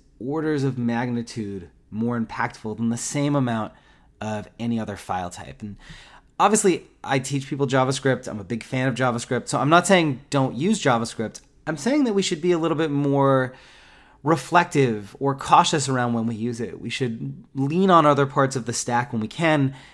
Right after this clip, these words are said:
and use JavaScript as a last resort when other ways of approaching the same problem don't work or are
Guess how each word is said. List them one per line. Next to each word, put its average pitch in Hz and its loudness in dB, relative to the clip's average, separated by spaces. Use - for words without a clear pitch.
and 151 0
use 190 4
JavaScript 147 6
as 120 -4
a 131 -2
last 117 0
resort 131 0
when 113 -2
other 139 4
ways 131 0
of 110 -10
approaching 120 -4
the 107 -4
same 110 -6
problem 113 -4
don't 104 -10
work 120 -6
or 95 -8
are 95 -10